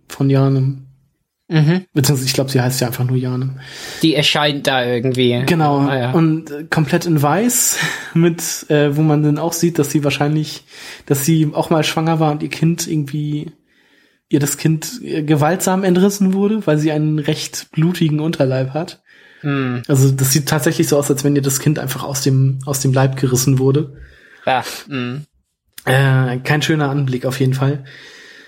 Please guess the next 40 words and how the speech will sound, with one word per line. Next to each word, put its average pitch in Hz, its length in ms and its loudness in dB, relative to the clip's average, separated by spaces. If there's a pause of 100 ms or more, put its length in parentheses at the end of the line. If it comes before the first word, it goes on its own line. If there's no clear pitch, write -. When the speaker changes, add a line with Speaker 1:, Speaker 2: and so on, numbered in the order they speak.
(360)
Speaker 1:
Ähm, 147 340 2
ich 147 120 -2
weiß 165 120 0
gar 170 100 0
nicht, 147 200 -4
redet 165 280 0
sie 185 100 2
mit 185 120 0
einem? 185 360 -2 (260)
Das - 200 -10
weiß 131 220 -2
ich - 100 -10
gar 131 120 -6
nicht 135 180 -6
genau. 143 400 -6 (800)
Speaker 2:
Ich - 120 -8
weiß 127 220 0
auch 123 100 0
nicht 127 200 -6
mehr. 123 300 -4 (160)
Speaker 1:
Auf 147 160 0
jeden 165 120 2
Fall, 156 520 -2 (760)
ähm, 143 380 2
erfährt 147 300 0
man 147 120 0
dann 143 240 0
sozusagen 139 400 0
das 131 140 0
nächste 156 340 0
Ziel, 156 260 2
dass 143 140 0
man 139 120 2
halt 135 140 4
das - 400 -6
Kind, 139 360 -2
glaub 127 140 2
ich, - 200 -6
suchen 131 480 -2
muss. - 560 -4